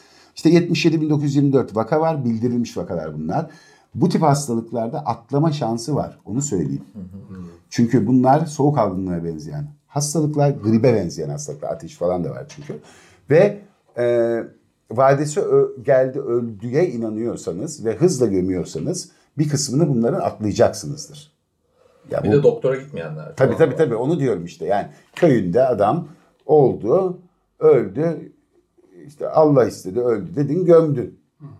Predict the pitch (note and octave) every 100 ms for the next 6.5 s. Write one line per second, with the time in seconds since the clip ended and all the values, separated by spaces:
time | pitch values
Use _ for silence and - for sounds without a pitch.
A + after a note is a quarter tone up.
0 | A3 G3+ F#2 - _ _ _ _ _ C3+
1 | D3 A2+ F2+ A2 E3+ F#3 - _ _ -
2 | C#3 A2+ D#3+ D#3 C3+ A2 F#2+ G2+ - F#2
3 | - D#2 - - - - - - - -
4 | C3+ C#3+ E3+ A#2 C#3+ G3 E3 A#2+ F2 -
5 | - - - _ _ _ C#3 E3+ F#3 F3
6 | C#3+ G#2+ F2 -